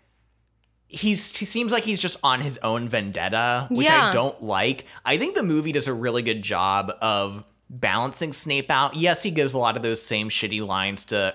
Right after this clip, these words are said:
Speaker 1: Hermione and Harry, like, at school and in the book.
Speaker 2: Yeah.
Speaker 1: But at this point in the story, he just seems like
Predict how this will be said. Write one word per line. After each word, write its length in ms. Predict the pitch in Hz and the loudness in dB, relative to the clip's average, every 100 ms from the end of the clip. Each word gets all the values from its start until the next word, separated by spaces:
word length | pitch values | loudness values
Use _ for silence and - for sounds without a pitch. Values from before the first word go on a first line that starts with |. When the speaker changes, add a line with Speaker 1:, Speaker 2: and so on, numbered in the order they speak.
| - | -6
Speaker 1:
Hermione 540 | - 107 101 95 98 | -6 -2 0 0 -4
and 80 | 92 | -6
Harry, 520 | 90 92 95 92 92 92 | -4 -4 -2 -2 -2 -2
like, 180 | 92 - | -4 -4
at 120 | 107 | -4
school 440 | - - 98 98 104 | -4 -4 -4 -2 -2
and 100 | 101 | -4
in 100 | 95 | -6
the 60 | |
book. 440 | 85 85 90 - - - | -6 -4 -4 -6 -16 -8
Speaker 2:
Yeah. 360 | 226 220 185 175 | -4 -2 -4 0
Speaker 1:
But 100 | 202 | 2
at 60 | 202 | 2
this 140 | 285 | 0
point 240 | - 339 285 | 0 -2 0
in 80 | 226 | 0
the 100 | 170 | 0
story, 380 | - 160 156 | 0 0 0
he 160 | 135 151 | 0 -2
just 200 | 131 123 | 0 0
seems 380 | 123 117 117 123 | 0 -2 -4 0
like 460 | 117 113 104 - | 2 4 2 -4